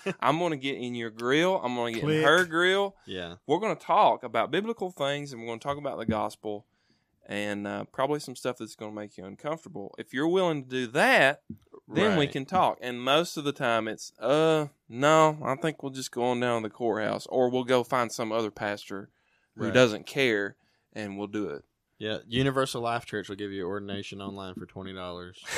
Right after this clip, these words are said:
Speaker 3: There you go.
Speaker 2: <laughs>
Speaker 1: Not that, not that I've ever looked at it,
Speaker 3: You can
Speaker 1: but
Speaker 3: open up the business.
Speaker 2: But on the same
Speaker 1: So
Speaker 2: token, I have married people who, even maybe after the ceremony and during, I was like, "I, I don't re-, feel it,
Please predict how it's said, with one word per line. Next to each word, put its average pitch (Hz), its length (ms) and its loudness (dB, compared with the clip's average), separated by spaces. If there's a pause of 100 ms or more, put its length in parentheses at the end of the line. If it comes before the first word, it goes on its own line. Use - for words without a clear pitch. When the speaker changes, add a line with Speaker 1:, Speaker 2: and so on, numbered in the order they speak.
(120)
Speaker 3:
There - 240 6
you 185 80 -2
go. 190 300 4 (200)
Speaker 2:
<laughs> - 100 -20
Speaker 1:
Not - 200 -8
that, 110 100 -6
not 101 240 -12
that 104 100 -12
I've 101 140 -12
ever 101 220 -14
looked 98 240 -20
at 87 160 -14
it, 92 140 -14
Speaker 3:
You 127 60 -12
can 123 160 -10
Speaker 1:
but 127 60 -8
Speaker 3:
open 131 240 -10
up 139 140 -10
the 117 120 -10
business. 113 540 -10
Speaker 2:
But 190 140 10
on 208 160 8
the 202 80 4
same 226 280 6
Speaker 1:
So 214 120 4 (120)
Speaker 2:
token, 202 340 0 (160)
I 160 180 6
have 196 240 2
married 175 340 2
people 165 460 -2 (680)
who, 143 400 0 (1500)
even 156 380 2
maybe 160 280 2
after 151 300 4
the 139 80 -4
ceremony 139 540 -2
and 120 120 -6
during, 127 240 -4
I 113 60 -2
was 110 160 -8
like, - 220 -10
"I, - 240 -4 (320)
I - 80 -12
don't 117 220 -6
re-, 107 280 -10
feel 110 180 -8
it, - 100 -12